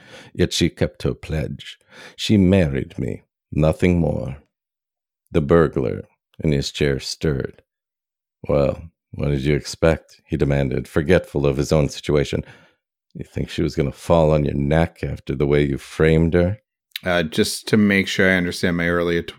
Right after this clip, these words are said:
Speaker 2: early twentieth century jive, uh, girl falling on your neck is a good thing, right, Alan?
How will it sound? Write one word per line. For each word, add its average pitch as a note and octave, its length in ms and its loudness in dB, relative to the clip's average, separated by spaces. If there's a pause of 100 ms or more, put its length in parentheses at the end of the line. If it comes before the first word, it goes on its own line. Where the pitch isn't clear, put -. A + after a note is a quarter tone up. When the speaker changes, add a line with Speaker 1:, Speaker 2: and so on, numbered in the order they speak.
(100)
Speaker 2:
early F2 380 0
twentieth E2+ 320 -6
century F2 360 -4
jive, D#2+ 640 -4
uh, F2 280 -8
girl A2+ 260 4
falling A2+ 340 2
on G2 100 2
your F#2 100 2
neck F2 200 0
is E2+ 100 -4
a E2 40 -4
good D#2+ 220 0
thing, D2+ 180 -10
right, E2+ 220 -4
Alan? G2 300 -4